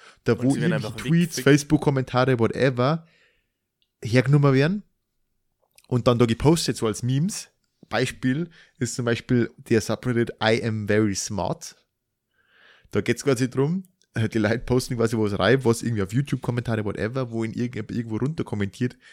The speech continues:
Speaker 1: wie schlau er denn doch ist. Zum
Speaker 2: Aha.
Speaker 1: Beispiel in einem, unter Musikvideo, einer sagt, „Ah, das ist saugut, weißt du, der hat sicher, so sinngemäß, der hat sicher seine Seele verkauft, damit er so ein geiles Album macht.“ Schreibt einer drunter, „Naja, so gut ist es nicht.“ Sagt der,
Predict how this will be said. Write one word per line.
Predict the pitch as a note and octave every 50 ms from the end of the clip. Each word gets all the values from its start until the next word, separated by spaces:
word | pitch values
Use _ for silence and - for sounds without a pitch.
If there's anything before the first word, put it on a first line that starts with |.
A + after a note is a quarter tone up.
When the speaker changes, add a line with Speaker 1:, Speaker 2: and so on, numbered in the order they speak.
| - - _ _
Speaker 1:
wie | A2+ G#2+ G#2 B2+ B2+
schlau | A#2 - - - G#2+ - G#2+ B2 C#3+ -
er | - G#2+ G2
denn | - G2+ G2
doch | F2 F2 -
ist. | - B2 E3 E3 - - _ _ _ _ _ _ _ _ _ _ _ _ _ _ _ - - _ _ _ _ _ _ -
Zum | A#2 G2+ A#2
Speaker 2:
Aha. | G#2+ A2
Speaker 1:
Beispiel | A2+ - - - B2 A2+ G#2+ - -
in | F#2+ A2+ A2+ A2+ A2
einem, | G#2 G#2 G#2 F#2+
unter | - A#2 A#2 - A2+
Musikvideo, | G#2+ A2 - - - C3+ - - A#2+ B2 B2+ F2 G#2
einer | A2+ A2+
sagt, | - - F#2 - - -
„Ah, | - B2+ B2+
das | A#2+ A#2+ G#2+
ist | A2+ - -
saugut, | - A2+ A2 A2+ C3 C#3 C#3 C3+ C3+ C3 -
weißt | A#2 A#2 - -
du, | -
der | A2+ A2+
hat | A#2 A2+ -
sicher, | - B2+ - A#2+ A2 A2 - _ _ _
so | - - - A2+ A2
sinngemäß, | - - B2 A#2+ A#2+ A2+ A#2 A2+ -
der | - A#2
hat | A2+ -
sicher | B2+ A#2 A#2
seine | - - G#2+
Seele | F#2+ - C3 B2 B2 B2
verkauft, | - B2+ - - A2+ - - -
damit | A2+ A2 A2 -
er | A2+
so | - - G#2+
ein | -
geiles | G2+ G2+ - -
Album | A#2 B2 A#2+ A#2+ G#2 G2+
macht.“ | G#2+ C3 - - - _ _ _ _ - - - - - -
Schreibt | - - - -
einer | A#2+ A#2 A2+ G2+
drunter, | A2 A#2+ A#2 A#2 - A#2 A2 A2 _ _ _ _ - _ - - - _ _ -
„Naja, | F#2+ G2 G2 F#2+ F#2
so | - A#2+ G#2
gut | A2+ -
ist | A2+ A2 - -
es | F#2+ -
nicht.“ | - F2 E2 - _ _ _ _ _ _ _ _ _ _ _ _ _ _ _
Sagt | - - G2 - -
der, | G#2+ F#2 F2+ F2